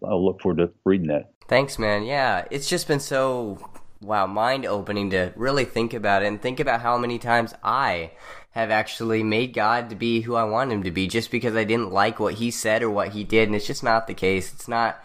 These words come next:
Speaker 2: it's not our freedom. I don't have to like what God says or does. I just have to understand that he knows more than me and he is infinitely wiser than me. And that's where it stops. <laughs> I mean,
Speaker 1: Yeah.
Speaker 2: So,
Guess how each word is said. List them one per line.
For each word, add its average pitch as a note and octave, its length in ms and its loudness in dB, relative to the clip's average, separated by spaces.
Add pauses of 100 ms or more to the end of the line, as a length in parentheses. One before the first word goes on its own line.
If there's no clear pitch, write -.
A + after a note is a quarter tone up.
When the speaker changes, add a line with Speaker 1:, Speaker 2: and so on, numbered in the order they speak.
(180)
Speaker 2:
it's - 140 -6
not D#3+ 180 0
our A2+ 140 2
freedom. G2+ 560 -2
I D#3 140 2
don't D#3 140 0
have B2+ 240 2
to B2 80 -10
like F#2+ 220 2
what G2 140 -8
God G2 300 0
says G2+ 240 -4
or G2 100 -2
does. G2+ 260 2
I - 140 0
just C#3+ 220 -6
have A2+ 200 4
to F2+ 160 -2
understand G2+ 540 0
that F2+ 100 -2
he A#2+ 140 -4
knows A#2 260 2
more C#3+ 220 0
than D3 140 0
me D3+ 240 0 (400)
and G#2 120 -2
he B2+ 120 2
is A2 160 0 (200)
infinitely B2+ 560 0
wiser G#2 460 0
than C3 180 2
me. C3+ 300 -2 (380)
And G#2+ 180 2
that's A2 180 2
where A2+ 160 0
it - 120 -4
stops. - 560 -2
<laughs> - 40 -14
I A#2 140 0
mean, G#2 300 0 (400)
Speaker 1:
Yeah. F2+ 280 2 (500)
Speaker 2:
So, G#2 560 -2